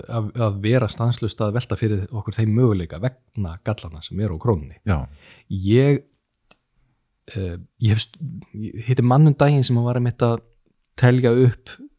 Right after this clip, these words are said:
Speaker 1: þetta er bara svona oft til þess að brjóta ísinn í samtali, þá byrjar fólk að bölva þig hvað allt sé ómögulegt á Íslandi.
Speaker 2: <laughs> Já, já.
Speaker 1: Og hann fór bara að telja þetta upp, það er bara ónýtur gjaldmiðill og, og, og það er allt í lamasessi hérna og óða verðbólga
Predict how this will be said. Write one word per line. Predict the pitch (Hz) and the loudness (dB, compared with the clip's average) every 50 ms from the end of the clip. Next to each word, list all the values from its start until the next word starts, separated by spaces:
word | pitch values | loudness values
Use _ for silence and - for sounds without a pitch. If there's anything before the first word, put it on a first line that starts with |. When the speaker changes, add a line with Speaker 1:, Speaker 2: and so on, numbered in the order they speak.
| _ - | _ -4
Speaker 1:
þetta | - 104 - 104 | -4 -2 -2 -2
er | |
bara | - 107 104 | -4 -4 -2
svona | - 113 110 107 76 | 0 -2 0 0 -2
oft | 117 113 - - - | -2 -4 -4 -4 -2
til | - 120 113 | 0 0 2
þess | 110 110 | 2 0
að | 110 | 2
brjóta | - 131 127 127 - 110 | 2 2 4 4 2 0
ísinn | 113 131 139 139 - - 131 131 | 0 0 0 0 0 2 2 2
í | 123 | 4
samtali, | - 131 139 147 143 139 127 123 | 4 4 2 2 2 0 0 0
þá | 123 120 | 0 0
byrjar | - 131 127 - | 0 0 0 -2
fólk | 139 131 - | -2 -2 -2
að | 123 - | 0 2
bölva | 135 131 143 147 143 139 | 2 2 4 2 2 0
þig | 131 123 | 0 -2
hvað | - 131 127 | -2 -4 -2
allt | - | 2
sé | 131 120 | 2 4
ómögulegt | 135 147 143 139 135 131 127 127 | 4 4 4 4 2 2 0 -2
á | 131 | -2
Íslandi. | 165 - - 170 165 170 139 | -2 0 0 0 0 0 2
Speaker 2:
<laughs> | - | 0
Já, | 139 - - 123 113 - | 2 4 4 2 4 4
já. | 127 110 - | 0 0 0
Speaker 1:
Og | 120 | 2
hann | 104 135 131 120 | 2 2 4 4
fór | 131 110 | 2 2
bara | - 127 | 2 2
að | 120 - | 2 2
telja | - 127 127 135 127 131 | 2 2 4 4 2 0
þetta | 127 - 123 131 143 | 0 2 2 2 2
upp, | 143 - | 2 2
það | 123 | 0
er | 113 113 | 0 2
bara | 120 123 - - 131 | 2 0 2 2 4
ónýtur | 131 135 143 139 139 139 139 135 - 147 131 120 - | 4 6 6 4 4 2 0 0 -2 -2 -4 -4 -2
gjaldmiðill | - 98 101 101 98 - - 113 107 104 104 101 101 - - 95 87 | -2 -2 -2 -2 -4 -2 0 0 2 2 2 0 -2 -6 -8 -8 -8
og, | 82 - - - - _ _ - | -8 -10 -16 -20 -20 _ _ -6
og, | - 107 110 107 95 | -4 -2 -2 -2 -2
og | - 120 107 | -2 -4 -2
það | - - 117 107 104 | -2 0 0 0 0
er | 104 113 131 | 0 -2 -2
allt | 131 - - - 123 | -4 -4 -4 -2 -2
í | 110 | 0
lamasessi | 110 113 117 117 113 110 - - 113 - - - 113 | 0 0 0 -2 -2 -2 -4 -4 -4 -2 -2 0 2
hérna | 113 107 104 107 113 110 110 110 107 107 | 2 2 2 0 0 0 0 0 0 0
og | 104 95 | 0 2
óða | 107 120 127 135 135 131 127 117 107 | 4 4 4 4 4 2 0 0 0
verðbólga | 107 110 110 110 - - 113 107 107 _ - 117 113 113 | -2 -2 -4 -4 -4 -2 -2 -2 -4 _ -2 -2 0 0